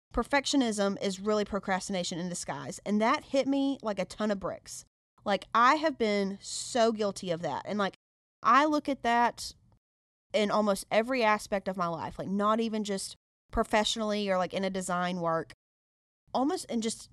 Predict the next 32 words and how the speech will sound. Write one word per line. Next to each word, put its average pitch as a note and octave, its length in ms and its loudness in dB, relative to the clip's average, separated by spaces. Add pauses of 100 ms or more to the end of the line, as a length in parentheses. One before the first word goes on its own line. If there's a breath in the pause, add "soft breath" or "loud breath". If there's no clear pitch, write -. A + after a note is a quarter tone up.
literally C4+ 420 2
everything A#3+ 380 0
I, G3 160 -2 (120)
I F#3 120 0
do. F3+ 420 -6 (260)
Same A3+ 240 0
thing B3+ 120 0
with, B3 100 -2
like, A#3 160 -2
running A3 300 2
a G#3+ 60 0
business. F#3+ 380 -4
Like, E3 200 -4
I - 60 -2
can't, B3+ 500 -2 (340 soft breath)
we B3 80 -2
can't D4+ 240 2
release A#3 460 -2
that G3 180 2
process F3+ 560 -2
because G#3 260 -4
it's E3+ 200 -4
not A#3+ 240 0
exactly G#3+ 640 -2
perfect, E3 500 -6
or G3+ 220 -2
we G#3 120 -6
can't C#4 320 -2
launch A#3 300 0
this A3+ 140 -4
software F#3+ 480 0
because G3 340 -2